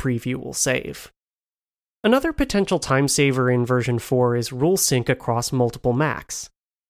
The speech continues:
Automation is less effective if it needs to be manually set up in every new context.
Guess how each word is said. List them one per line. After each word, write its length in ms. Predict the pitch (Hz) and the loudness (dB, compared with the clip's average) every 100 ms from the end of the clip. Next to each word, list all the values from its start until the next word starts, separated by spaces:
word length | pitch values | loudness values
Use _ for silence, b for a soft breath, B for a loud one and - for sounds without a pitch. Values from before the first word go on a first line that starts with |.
| _ _ | _ _
Automation 540 | 269 330 254 226 - 175 | 2 4 4 4 4 4
is 120 | 135 | 4
less 240 | 143 139 | 2 2
effective 600 | 120 - 202 - 139 120 | -2 0 0 2 2 2
if 120 | 123 | 0
it 120 | 147 147 | 0 2
needs 260 | 139 135 | 2 2
to 100 | - | 0
be 140 | 131 127 | 2 2
manually 560 | 120 127 143 127 127 | 4 4 4 2 2
set 260 | 110 127 117 | 0 0 4
up 240 | 185 - | 2 2
in 140 | 135 120 | 0 0
every 300 | 123 135 123 | 0 0 0
new 180 | 120 | -2
context. 800 | 131 - 233 151 - - - - | -4 0 0 0 -4 -4 -10 -12